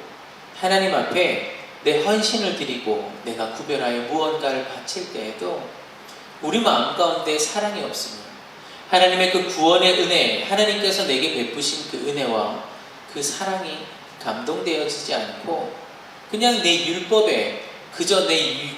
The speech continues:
겉모습에 내 육신의 무언가를 채우고자 한다면 아무것도 아닌 게 되어버린다 말씀하십니다. 예수님께서 우리에게 말씀하셨어요.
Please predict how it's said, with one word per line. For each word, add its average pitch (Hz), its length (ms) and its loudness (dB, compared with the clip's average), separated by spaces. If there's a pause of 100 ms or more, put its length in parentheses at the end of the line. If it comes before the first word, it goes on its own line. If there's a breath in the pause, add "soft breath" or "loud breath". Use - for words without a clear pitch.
겉모습에 156 920 0
내 139 280 2
육신의 180 560 0
무언가를 156 600 4
채우고자 226 720 0
한다면 - 560 -6 (600)
아무것도 185 600 -4
아닌 - 400 -8
게 110 360 -4 (460)
되어버린다 139 1080 -2 (520)
말씀하십니다. - 880 -6 (2250)
예수님께서 165 1080 2 (400)
우리에게 127 800 -4 (400)
말씀하셨어요. - 960 -4